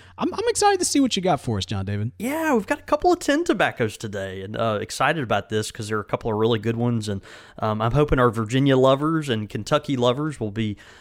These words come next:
Speaker 2: uh, be pleased with this today. Yeah, I got, got a couple we'd like to talk about. The first one, um, it really interesting tobacco that, that came out,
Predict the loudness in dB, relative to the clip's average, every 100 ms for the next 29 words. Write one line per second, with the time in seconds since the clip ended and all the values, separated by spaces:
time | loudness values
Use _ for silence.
0 | -16 -10 -8 -6 -4 -2 -2 -2 -4 -6
1 | -6 -6 -4 -4 -4 0 0 2 -2 -4
2 | 0 0 0 -4 -2 -2 -2 -4 -6 -4
3 | -2 -4 -4 -8 -10 -10 -8 -8 -6 -10
4 | -14 -20 -20 -8 -2 -2 -2 -4 -4 -6
5 | -6 -2 2 2 0 -4 -6 -6 -2 0
6 | 0 -2 -2 -4 -4 -8 -8 -8 -10 -8
7 | -6 -6 -8